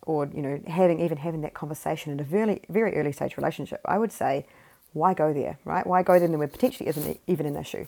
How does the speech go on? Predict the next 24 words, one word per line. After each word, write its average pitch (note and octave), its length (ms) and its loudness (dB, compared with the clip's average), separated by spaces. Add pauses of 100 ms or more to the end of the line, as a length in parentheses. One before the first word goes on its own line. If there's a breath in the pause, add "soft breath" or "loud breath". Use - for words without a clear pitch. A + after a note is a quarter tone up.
(420 loud breath)
Instead, F3+ 720 2
I'd F#3 140 4
be G#3+ 80 6
more A3 260 2
talking G#3+ 340 0
to D#3 40 -12
them D#3+ 80 0
about D3+ 200 0
how E3 280 -2
they D#3 120 -2
can D3+ 160 -8
support - 440 -6
you, E3 460 0 (580 loud breath)
um, D#3 440 -2
with F3 220 2
your E3+ 100 0
symptoms D3+ 480 0
or D3+ 140 0
the D#3 80 -2
way E3+ 220 6
that F3+ 160 -2
you E3+ 100 0
need E3 300 -6
to F3 120 -6